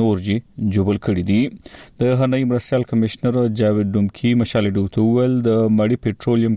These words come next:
کمپنۍ کارکوونکي په دغه چاودنه کې په نښه شوي دي. د نوموړي په وینا، د پټرولیم د یادې کمپنۍ ملازمین د هرنایي او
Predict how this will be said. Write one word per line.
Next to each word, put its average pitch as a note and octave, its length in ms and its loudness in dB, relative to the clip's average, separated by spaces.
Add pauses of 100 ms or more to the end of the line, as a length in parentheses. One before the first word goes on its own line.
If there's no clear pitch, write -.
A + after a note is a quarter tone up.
کمپنۍ A2 400 -2
کارکوونکي A2 600 -2
په A#2 80 -2
دغه B2+ 200 -4
چاودنه G#2+ 380 0
کې - 300 -4
په G2+ 160 0
نښه F#2+ 260 -4
شوي F#2+ 300 0
دي. A#2+ 100 2 (400)
د G#2+ 140 0
نوموړي G2+ 360 2
په G2+ 140 2
وینا، A2 260 2
د A2+ 160 -2
پټرولیم A2 640 0
د G2+ 160 2
یادې G#2+ 340 0
کمپنۍ A2 380 -2
ملازمین G2+ 580 0
د G2+ 240 0
هرنایي G2+ 460 0
او - 20 2